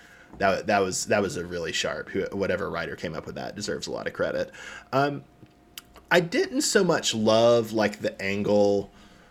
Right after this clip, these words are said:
between, like, Dick, Dawn, and Jason over, like, setting off the bomb. I thought that was maybe a little forced, and it was just kind of annoying because it's like Dawn's position is obviously the right position to do, and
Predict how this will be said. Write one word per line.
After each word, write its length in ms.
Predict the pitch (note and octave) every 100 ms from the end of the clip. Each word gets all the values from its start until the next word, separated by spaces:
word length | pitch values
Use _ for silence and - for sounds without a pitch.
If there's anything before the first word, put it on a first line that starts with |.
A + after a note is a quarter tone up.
| _ -
between, 540 | G#2+ - A2 G2 F#2+
like, 400 | F#2 F2 F2 - - _ _ A2
Dick, 360 | G2+ G#2+ G#2 -
Dawn, 320 | G2+ G2 F#2+
and 140 | F#2 F#2
Jason 560 | F#2 F#2 - F2+ F2+
over, 260 | F2 F2 F2+
like, 280 | C2+ A#1+ -
setting 400 | - G#2+ G2 E2+
off 260 | F2+ G2+
the 80 | -
bomb. 420 | G#2 A2+ A2+ A2
I 120 | -
thought 160 | A2+ B2+
that 140 | B2
was 120 | G2+ G2
maybe 280 | G2 G2 F#2+
a 40 |
little 200 | F#2 F2
forced, 800 | - - F#2+ F#2+ - - - - - -
and 420 | G#2 G2 F#2+ F#2 F#2 - - - - -
it 120 | D#3
was 140 | D#3 D3
just 140 | E3+
kind 180 | - F#3+
of 100 | C#3
annoying 680 | A#2+ G#2 G2+ G2 F#2+ G2 F#2
because 300 | F#2+ A2 G#2
it's 180 | F2+ A2
like 300 | F#2+ F2+ A#2+
Dawn's 340 | B2 A#2+ A2+
position 480 | - G#2+ G#2+ - G#2
is 120 | F2 -
obviously 800 | F2 F2+ F#2+ F2+ G2 F2+ F2+ - - - -
the 160 | F#2 F#2
right 260 | F2 F2+
position 400 | - F2+ - -
to 80 | F2+
do, 480 | D#2+ F2+ F2+ F#2+ G2 - - - - -
and 520 | G#2+ G2 F#2 F2+ F2